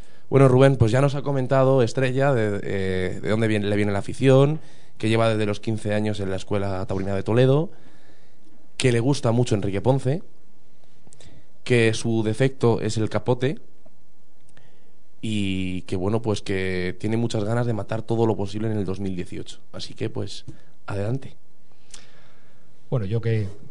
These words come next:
Speaker 2: acabo de llegar y demás, quería preguntarte sobre, sobre el mundo de, el mundo del toro. ¿Cómo ves que, que una,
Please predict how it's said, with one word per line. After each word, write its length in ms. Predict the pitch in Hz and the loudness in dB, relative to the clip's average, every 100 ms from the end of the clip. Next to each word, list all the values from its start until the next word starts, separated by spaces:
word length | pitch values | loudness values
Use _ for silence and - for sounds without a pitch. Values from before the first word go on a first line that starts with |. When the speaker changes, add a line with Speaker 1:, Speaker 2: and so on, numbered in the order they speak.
| - | -8
Speaker 2:
acabo 260 | 95 101 107 | -4 0 0
de 80 | 104 | 2
llegar 260 | 101 104 | 0 0
y 40 | 95 | -2
demás, 420 | 92 101 98 - - - - - - - - - - - - | -4 -2 -2 -4 -6 -8 -6 -6 -8 -8 -8 -8 -8 -8 -8
quería 340 | - 110 110 117 | -4 0 2 2
preguntarte 680 | 123 113 104 104 110 123 120 | 2 0 0 0 0 0 0
sobre, 760 | - 104 98 92 90 87 73 - - - - - - - - - - | 0 0 0 -2 -2 -4 -6 -6 -6 -6 -6 -6 -6 -6 -6 -6 -6
sobre 420 | - - 95 90 87 | -6 -6 -6 -6 -6
el 100 | 92 | -6
mundo 380 | 104 110 107 104 | -4 -2 0 2
de, 320 | 98 92 90 | 0 -2 -4
el 80 | 95 | -4
mundo 200 | 101 95 | 0 0
del 140 | 92 | 4
toro. 300 | 127 117 80 - - - - - - - - | 6 6 4 -6 -6 -6 -8 -8 -8 -6 0
¿Cómo 220 | 117 123 | 4 6
ves 180 | 123 120 | 8 6
que, 560 | - 110 107 101 95 92 - - - - - - | 4 2 2 0 -2 -4 -6 -6 -6 -6 -6 -4
que 140 | 98 | -4
una, 600 | 101 101 95 90 85 | -2 -4 -4 -4 -6